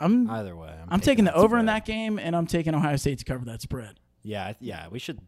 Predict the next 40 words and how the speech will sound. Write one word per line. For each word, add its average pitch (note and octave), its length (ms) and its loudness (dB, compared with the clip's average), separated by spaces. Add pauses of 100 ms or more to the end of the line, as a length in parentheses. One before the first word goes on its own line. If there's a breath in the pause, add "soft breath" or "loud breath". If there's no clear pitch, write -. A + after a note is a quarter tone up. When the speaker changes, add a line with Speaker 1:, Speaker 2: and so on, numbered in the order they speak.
Speaker 2:
we A#2+ 100 -10
should C3 200 -10
score G2 200 -12
forty-two, F2 680 -12
forty-nine D#2+ 560 -14
points D#2+ 340 -20
easy. D#2+ 440 -20
Speaker 1:
Yeah, A2 280 -14
that, G2 200 -6
that's F3 200 -4
gonna G3+ 160 -6
be D3 100 -4
a C3+ 40 -6
fun C3 260 -8
one. A2+ 160 -14
I'm G3+ 160 -2
looking A3+ 240 -4
forward E3 220 -2
to C3+ 60 -8
that. D3+ 340 -4
And C#3 260 -4 (160 soft breath)
first G#3 240 0
Big A#3+ 140 2
Ten A#3+ 180 4
game A#3+ 200 2
of A#3 60 2
the A3+ 60 0
year. G#3 400 -2
Should F#3 180 -8
be A3 80 -2
so G#3 160 -6
much G#3+ 220 -4
fun F#3+ 260 -2
getting D3+ 240 0
our D3+ 100 -2
conference D#3+ 420 -4
schedule E3 280 0
started. F#3 600 4
But, D#3 240 2
uh, D3+ 280 4